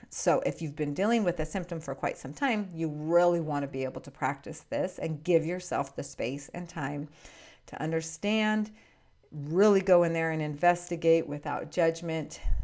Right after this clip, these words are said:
be with your body, personify that anger, and be able to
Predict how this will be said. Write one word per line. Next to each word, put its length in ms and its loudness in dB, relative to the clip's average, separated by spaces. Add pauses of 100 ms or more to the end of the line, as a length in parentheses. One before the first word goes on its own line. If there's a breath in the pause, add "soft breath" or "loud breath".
(200 loud breath)
be 200 0
with 200 2
your 120 2
body, 520 2 (500 loud breath)
personify 840 0
that 320 0
anger, 600 -2 (1080)
and 420 -4
be 160 6
able 260 2
to 640 -4